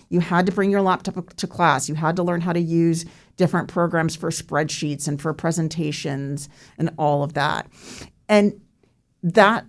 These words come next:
sort of led me to be really predisposed to knowing that I could use software. It, it sounds so funny, but one of the number one lessons I learned from Crummer is from Doctor Plain, who has since passed on.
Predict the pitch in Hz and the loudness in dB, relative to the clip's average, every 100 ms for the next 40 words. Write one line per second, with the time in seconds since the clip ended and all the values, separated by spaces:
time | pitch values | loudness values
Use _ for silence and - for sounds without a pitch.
0 | _ - - 190 175 170 - - 196 180 | _ -4 0 4 2 0 -8 -8 0 4
1 | 170 165 180 180 180 180 - 170 156 156 | 4 4 2 2 0 -2 0 2 4 2
2 | 151 - _ _ _ _ _ _ _ _ | 0 -8 _ _ _ _ _ _ _ _
3 | _ 175 185 196 196 185 - 208 180 180 | _ 0 4 6 6 2 4 4 4 0
4 | 170 160 165 - 185 185 180 180 185 269 | 2 2 2 0 0 2 6 8 8 8
5 | 226 156 82 - 156 156 135 147 - 127 | 6 2 0 0 0 0 0 -2 0 0
6 | 127 - 87 - - - - 208 208 - | 0 -2 -4 -4 -6 -10 4 4 6 2
7 | 240 226 208 226 208 208 185 170 190 - | 4 4 4 2 4 4 4 2 0 -2
8 | 202 202 240 233 202 185 196 180 170 165 | 4 6 6 6 6 4 4 4 4 4
9 | 180 170 151 160 160 165 - 180 175 156 | 2 2 2 0 -2 -4 -2 0 2 2
10 | 160 175 160 156 - 165 170 160 156 - | 0 0 0 -2 2 2 2 0 -4 0
11 | 185 170 160 165 151 151 147 - 165 170 | 2 2 0 0 0 0 0 0 -2 -2
12 | - 156 147 - 202 180 147 | -2 -2 -2 0 2 2 0